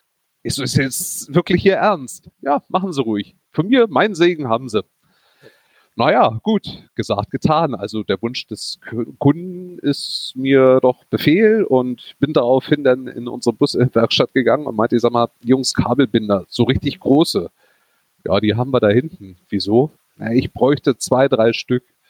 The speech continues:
„Wofür?“ „Ähm, ist ein Kundenwunsch.“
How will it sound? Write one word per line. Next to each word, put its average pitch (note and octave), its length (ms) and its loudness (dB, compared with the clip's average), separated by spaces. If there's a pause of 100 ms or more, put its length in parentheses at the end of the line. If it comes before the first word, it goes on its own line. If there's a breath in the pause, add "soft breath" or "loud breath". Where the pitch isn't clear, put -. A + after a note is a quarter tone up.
(640)
„Wofür?“ C#3+ 560 2 (360)
„Ähm, G#2+ 580 0 (500)
ist E3 160 0
ein D#3 60 -8
Kundenwunsch.“ C3 760 -4